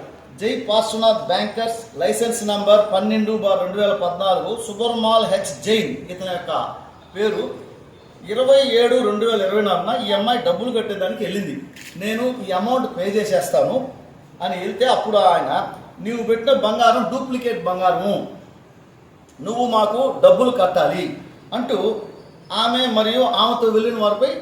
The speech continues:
దౌర్జన్యం చేయడం ఇక్కడ జరిగింది. "నిన్ను చంపేస్తా" అన్నాడు. బంగారు కుదవంగడి వ్యాపారస్తులుగా ఉంటూ కస్టమర్ల మీద దౌర్జన్యాలకు గలభాలు చేయటం జరిగింది. జై పార్శ్వనాథ్ బ్యాంకర్స్ సుమర్నాథ్ జైన్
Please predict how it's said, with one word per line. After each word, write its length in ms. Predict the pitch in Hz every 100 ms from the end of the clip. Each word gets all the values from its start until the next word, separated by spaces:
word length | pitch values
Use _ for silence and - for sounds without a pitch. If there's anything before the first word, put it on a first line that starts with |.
| -
దౌర్జన్యం 500 | - 220 202 254 240
చేయడం 300 | 208 202 208
ఇక్కడ 260 | 269 - -
జరిగింది. 440 | 160 151 143 - - - - - - - -
"నిన్ను 160 | 247 247
చంపేస్తా" 560 | 247 226 247 233 226
అన్నాడు. 520 | 202 180 170 156 220 - - - - - - - -
బంగారు 560 | 208 262 294 294 269 -
కుదవంగడి 400 | 226 254 240 214
వ్యాపారస్తులుగా 760 | 190 208 214 208 208 196 190
ఉంటూ 440 | - 151 185 208 - - - - 196
కస్టమర్ల 520 | 208 262 254 254 233
మీద 320 | 196 151 180 - - - - -
దౌర్జన్యాలకు 1000 | 180 233 214 254 233 214 202 196 214 226 - - 127
గలభాలు 480 | 180 220 220 208 185
చేయటం 280 | 185 226 214
జరిగింది. 480 | 160 160 139 113 - - - - - - - - -
జై 280 | 247 285 254
పార్శ్వనాథ్ 540 | 240 254 247 247 254 -
బ్యాంకర్స్ 720 | 214 240 240 247 247 - - - - - - - - -
సుమర్నాథ్ 600 | 233 262 240 233 220 -
జైన్ 300 | 214 214